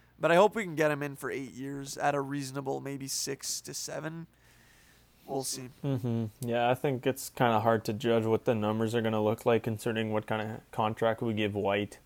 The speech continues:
Speaker 2: and then what kinda contract we give Chabot. But I think Chabot's shown more that he's more superstar potential than Tkachuk. You know, Tkachuk might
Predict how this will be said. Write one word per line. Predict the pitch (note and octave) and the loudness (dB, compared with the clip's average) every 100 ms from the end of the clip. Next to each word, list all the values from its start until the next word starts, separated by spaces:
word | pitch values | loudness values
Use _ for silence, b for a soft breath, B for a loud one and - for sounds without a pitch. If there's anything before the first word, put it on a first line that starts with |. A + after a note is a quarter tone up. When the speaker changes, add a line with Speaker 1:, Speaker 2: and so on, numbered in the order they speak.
| b b b b | b b b b
Speaker 2:
and | B2 A#2 | 0 2
then | A2+ A2 | 2 2
what | A2+ | 2
kinda | B2+ A#2+ | 2 2
contract | - A#2 A2+ B2+ | 4 4 4 0
we | A#2 | 2
give | A2+ A2+ G#2+ | 2 2 2
Chabot. | A2 G#2+ G#2+ A2+ - | 0 2 4 2 2
But | A2 A2+ | 0 0
I | |
think | A2+ A2+ G#2 | -2 -4 -2
Chabot's | A#2 G#2+ A2+ A2 - - - B B B B | 0 4 4 2 -2 -14 -16 B B B B
shown | - - A#2+ A2 | -8 2 4 4
more | A2 A2 | 6 6
that | G#2+ | 6
he's | G#2+ | 2
more | G#2+ G#2 A2 G#2+ A2 | 0 4 6 6 4
superstar | - - - C3+ A#2+ B2+ - - C3 B2 A#2+ A#2 A2+ | 0 -6 0 2 4 2 2 4 6 8 6 4 2
potential | - - A#2 A#2 A#2 B2 A#2 | -4 -4 0 0 2 4 4
than | A2 A2 - | 2 -2 -6
Tkachuk. | - - - A2 A2+ - - | -8 -6 -2 0 0 -2 -10
You | C3 | -4
know, | A2+ A2+ | -2 -2
Tkachuk | - - B2 B2 | 0 4 4 4
might | A#2 A2+ | 2 0